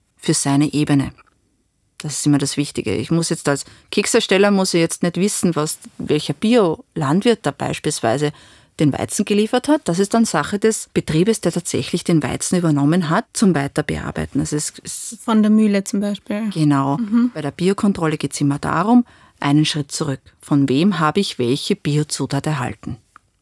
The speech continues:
Speaker 2: Und wird das von einer Stelle dann gesammelt für den gesamten Keks? Oder verlasst man sich dann drauf, dass die Mühle das richtig gemacht hat, dass der Landwirt schon davor das richtige Zertifikat geliefert hat? Also, oder wird das dann nochmal im Gesamten auch nochmal betrachtet?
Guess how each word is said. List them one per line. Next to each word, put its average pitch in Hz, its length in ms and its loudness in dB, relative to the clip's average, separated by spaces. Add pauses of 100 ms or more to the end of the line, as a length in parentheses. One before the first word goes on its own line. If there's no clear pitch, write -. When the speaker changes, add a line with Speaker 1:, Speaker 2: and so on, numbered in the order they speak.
(140)
Speaker 2:
Und 233 120 2
wird 226 160 -2
das - 160 -4
von 214 180 -4
einer 208 320 0
Stelle 214 320 0
dann 208 200 0
gesammelt 202 540 -2
für 240 200 0
den 233 160 0
gesamten 220 580 -4
Keks? 220 520 -4
Oder 226 120 0
verlasst 220 460 -2
man 214 80 2
sich 220 120 0
dann 208 160 0
drauf, 208 300 2
dass 220 160 -6
die - 120 -2
Mühle 214 280 4
das 202 220 0
richtig 233 300 -4
gemacht 220 320 -2
hat, 220 260 -2
dass 220 140 -10
der 214 100 0
Landwirt 202 500 0
schon 214 220 0
davor 208 320 0
das 214 100 -2
richtige 226 340 -4
Zertifikat 214 880 -4
geliefert 240 460 0
hat? 240 320 0
Also, 214 280 0
oder 220 220 0
wird 226 220 0
das 240 80 -6
dann 214 240 0
nochmal 208 400 2
im 214 140 -2
Gesamten 196 500 -2
auch 196 120 0
nochmal 190 260 0
betrachtet? - 720 -6